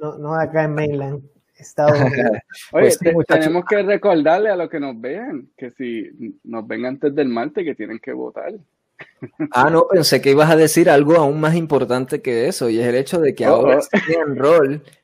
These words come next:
Speaker 2: gente, Cine and Roll está en Spotify ahora. Ahora puedes
Speaker 3: Oh, sí.
Speaker 2: encontrar tu programa favorito de cine, de hablar de cine, ¿verdad? A nosotros tres nos puedes llevar a tu camita ahí mientras te estás acostando y quieres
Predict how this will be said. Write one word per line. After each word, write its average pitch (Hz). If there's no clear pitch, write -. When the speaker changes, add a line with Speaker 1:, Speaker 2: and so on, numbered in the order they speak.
Speaker 2:
gente, 156
Cine 135
and 151
Roll 151
está 143
en 160
Spotify 127
ahora. 87
Ahora 110
puedes 151
Speaker 3:
Oh, -
sí. 139
Speaker 2:
encontrar 139
tu 135
programa 120
favorito 143
de 113
cine, 147
de 120
hablar 120
de 135
cine, 151
¿verdad? 135
A 127
nosotros 117
tres 143
nos 123
puedes 113
llevar 131
a 123
tu 117
camita 113
ahí 120
mientras 123
te -
estás 120
acostando 120
y 110
quieres 117